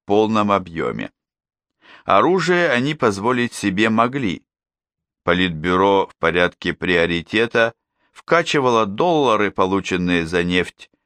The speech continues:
в бомбардировщики, авианосцы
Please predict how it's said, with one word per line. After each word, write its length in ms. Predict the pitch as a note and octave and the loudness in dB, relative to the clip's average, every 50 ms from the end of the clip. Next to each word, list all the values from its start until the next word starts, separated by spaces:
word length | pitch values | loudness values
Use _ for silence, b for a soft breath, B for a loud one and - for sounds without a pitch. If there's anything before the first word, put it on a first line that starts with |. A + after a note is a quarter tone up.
| _ _ _ _ | _ _ _ _
в 80 | - A2+ | -6 -2
бомбардировщики, 1200 | B2 C#3+ C#3 B2+ C#3+ C3+ B2 B2+ C3+ C#3 C#3+ E3 E3+ D#3+ - - - C#3+ C3+ - - C#3 C#3 C3+ C3 _ _ _ - | 0 0 2 2 0 0 0 0 0 2 2 0 -2 -2 -4 -6 -6 -6 -6 -4 -2 -2 -2 -2 -6 _ _ _ -2
авианосцы 1080 | - F#2+ G2 G2 G2 F#2+ F#2+ G2 A#2 B2+ C3+ C3 - - - - - - A#2 B2+ B2 | 0 2 4 4 4 4 2 2 2 0 0 -2 -6 -12 -12 -12 -8 -4 -2 -2 -2